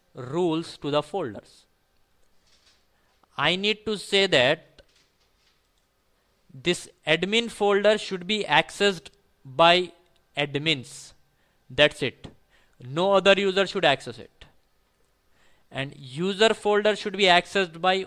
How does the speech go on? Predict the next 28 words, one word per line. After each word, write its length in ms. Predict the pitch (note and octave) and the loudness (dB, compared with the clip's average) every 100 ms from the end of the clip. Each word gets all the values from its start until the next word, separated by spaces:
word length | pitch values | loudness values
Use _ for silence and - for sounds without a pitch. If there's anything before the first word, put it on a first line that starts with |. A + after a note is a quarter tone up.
| - | -6
only 400 | F3+ G3 G3+ G#3 | -6 -6 -6 -6
users. 800 | F3 E3 F#3 C#3 A2 - - _ _ _ _ _ _ _ _ _ _ _ _ _ _ _ C3 | -6 -6 -6 -6 -8 -14 -20 _ _ _ _ _ _ _ _ _ _ _ _ _ _ _ -18
No 500 | C#3 D#3+ G3 G#3+ - _ - | -10 -4 -2 -2 -6 _ -4
other 420 | D3+ D#3 F#3+ G#3 - _ _ | 0 4 6 6 0 _ _
should 280 | - - G3+ | -18 -8 2
access 480 | E3 D3 - C#3+ - | 2 2 -2 -12 -12
it. 380 | - A2+ _ - - | -14 -14 _ -20 -18
No 220 | C#3 E3+ | -10 -4
other 180 | E3 D#3 | -2 0
user 300 | D#3+ D#3 D#3+ | -2 -4 -6
should 200 | - F3+ - | -8 -12 -10
access 380 | A#2+ - A2+ - | -14 -14 -20 -20
it. 180 | - - _ _ _ _ _ _ _ | -20 -20 _ _ _ _ _ _ _
How 180 | - G3 | -2 2
do 80 | G#3 | 4
I 120 | F3 | 4
do 120 | C#3+ | 2
that? 160 | A2+ - _ - _ _ _ _ _ _ _ _ | -8 -14 _ -20 _ _ _ _ _ _ _ _
I 60 | - | -12
can 220 | C3 C#3 | -8 -6
do 100 | F3 | 0
that 240 | F#3 F#3 | 2 2
with 120 | D#3+ D3+ | 2 -2
the 60 | |
help 240 | D3+ D#3 D3+ | 2 2 0
of 220 | D#3+ D#3 | -2 -2
same 300 | - D#3 D3+ | -4 -4 -4
tool. 240 | - A2 | -8 -10